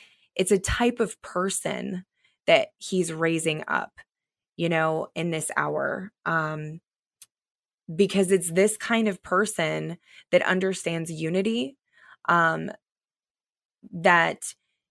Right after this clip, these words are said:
is going to be brave and bold, that's gonna be willing to be a civil servant, get their hands dirty, give,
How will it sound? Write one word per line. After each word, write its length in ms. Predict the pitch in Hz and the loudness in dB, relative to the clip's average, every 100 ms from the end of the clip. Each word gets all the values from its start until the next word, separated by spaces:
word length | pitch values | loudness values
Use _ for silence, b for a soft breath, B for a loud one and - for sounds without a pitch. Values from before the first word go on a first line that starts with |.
| _ | _
is 140 | 185 | -4
going 200 | 170 190 | 0 0
to 60 | 180 | 2
be 120 | 180 | 0
brave 360 | 170 165 175 185 | 0 2 4 2
and 160 | 185 165 | -2 0
bold, 400 | 165 180 208 190 | 2 4 2 0
that's 160 | 175 | -2
gonna 180 | - 180 | -2 -2
be 340 | 180 170 156 - | -2 -4 -4 -4
willing 400 | 175 180 185 190 | -2 0 0 -2
to 80 | 180 | -2
be 120 | 175 | -2
a 60 | |
civil 420 | 165 - 180 190 185 | -2 -2 -2 0 -2
servant, 640 | - 175 175 214 202 - | 0 0 0 -2 -4 -4
get 140 | 180 | -2
their 140 | 185 175 | 0 -2
hands 380 | 170 165 180 | -2 -6 -6
dirty, 380 | 180 185 185 190 | -4 -2 0 -2
give, 320 | 175 190 208 | 0 2 2